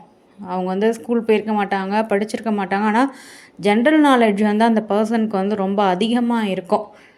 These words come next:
அதே மாதிரி ஒப்பந்தம், கம்யூனிகேஷன், ஜோதிடத்துல, கணிதத்துல முதன்மையாக வகிக்கிறது ஆடிட்டர், நிலத்திற்கு காரக கிரகம், வியாபாரம் ஒருத்தவங்க நல்லா செய்றாங்க, வியாபார தந்திரம், வியாபார நுணுக்கங்கள் ஒருத்தர்கிட்ட அதிகமா இருக்கு அப்படின்னா இந்த புதன் தான். So, காரக கிரகம்.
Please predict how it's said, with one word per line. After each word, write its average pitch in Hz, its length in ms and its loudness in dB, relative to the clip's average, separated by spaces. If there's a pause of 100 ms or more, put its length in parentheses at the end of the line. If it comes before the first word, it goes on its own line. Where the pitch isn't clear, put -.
அதே 214 180 0
மாதிரி 220 360 4 (380)
ஒப்பந்தம், 226 760 4
கம்யூனிகேஷன், 233 880 2 (540)
ஜோதிடத்துல, 254 720 4 (280)
கணிதத்துல 277 640 4
முதன்மையாக 233 640 2
வகிக்கிறது 208 640 2 (220)
ஆடிட்டர், 208 580 2 (380)
நிலத்திற்கு 269 600 2
காரக 214 460 4
கிரகம், 190 380 0 (440)
வியாபாரம் 269 640 6
ஒருத்தவங்க 220 400 2
நல்லா 202 320 4
செய்றாங்க, 208 600 4
வியாபார 226 560 4
தந்திரம், 220 600 2
வியாபார 233 580 4
நுணுக்கங்கள் 262 680 4
ஒருத்தர்கிட்ட 202 520 2
அதிகமா 202 500 0
இருக்கு 185 520 -2
அப்படின்னா 180 420 -4
இந்த 202 160 -2
புதன் 190 300 -2
தான். 202 220 -2
So, 208 160 0
காரக 208 420 4
கிரகம். 196 380 0